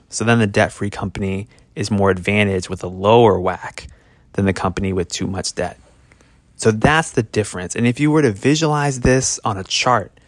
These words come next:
you would imagine the shape of the letter U. Imagine a curve in the shape of the letter U, because you're kinda going down, you kinda hit this theoretical optimal amount of debt in the capital structure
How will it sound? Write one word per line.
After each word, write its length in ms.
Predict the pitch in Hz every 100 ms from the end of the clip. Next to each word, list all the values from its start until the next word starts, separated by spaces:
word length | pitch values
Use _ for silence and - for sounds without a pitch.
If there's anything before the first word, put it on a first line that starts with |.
| _ _ _ _ _
you 140 | 120 113
would 200 | 113 110
imagine 880 | 110 107 110 117 113 113 110 110 113 _ _ _ _ _ _ _ _ -
the 100 | 104
shape 480 | - - 117 117 -
of 140 | 110
the 100 | 101
letter 520 | 98 101 101 98 95 98
U. 400 | 101 98 90 87
Imagine 420 | 98 110 117 110
a 40 | 95
curve 440 | - 113 107 98
in 60 | 98
the 80 |
shape 260 | 98 95 90
of 60 | 98
the 60 |
letter 280 | 98 98 101
U, 420 | 98 98 87 95 _ _ _ _ _
because 320 | - - 101 95
you're 100 | 101
kinda 200 | 101 90
going 280 | 92 90
down, 560 | 95 127 139 139 139 135
you 60 | 107
kinda 200 | 107 98
hit 240 | 120 107
this 300 | 98 95 -
theoretical 840 | 113 113 110 110 113 95 92 98 _ _ _ _ _
optimal 560 | 117 117 - 127 131 131
amount 240 | 131 131
of 140 | 127 120
debt 260 | 131 147 -
in 60 |
the 100 | 107
capital 360 | 104 107 107 107
structure 560 | 113 123 127 - 170